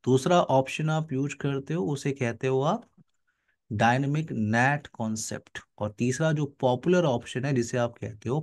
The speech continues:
पैट। अब स्टैटिक नेट क्या है? स्टैटिक नेट में हम क्या करते हैं, हम,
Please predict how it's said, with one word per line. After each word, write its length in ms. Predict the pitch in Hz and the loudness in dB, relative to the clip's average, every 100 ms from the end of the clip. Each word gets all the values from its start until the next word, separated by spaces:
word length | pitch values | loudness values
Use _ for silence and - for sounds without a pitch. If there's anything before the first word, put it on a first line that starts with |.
| 160 | -2
पैट। 360 | 180 185 117 - - _ _ _ _ _ _ _ _ _ _ _ _ _ _ _ _ _ - | 2 2 2 -6 -20 _ _ _ _ _ _ _ _ _ _ _ _ _ _ _ _ _ 2
अब 100 | 156 | 2
स्टैटिक 480 | 165 165 160 214 208 | 4 4 6 4 4
नेट 240 | 202 202 | 2 2
क्या 220 | - 190 | 0 2
है? 200 | 190 190 185 _ _ _ _ _ _ _ _ _ _ _ _ _ _ _ _ _ _ _ _ _ - | 2 -2 -8 _ _ _ _ _ _ _ _ _ _ _ _ _ _ _ _ _ _ _ _ _ -16
स्टैटिक 400 | - 147 156 180 | 0 2 2 2
नेट 280 | 170 170 - | 0 -2 -4
में 60 | 175 | 0
हम 120 | 160 | 2
क्या 140 | 156 156 | 2 0
करते 340 | 156 156 165 | -2 -4 -6
हैं, 80 | 175 - | -6 -2
हम, 320 | 127 139 | 2 2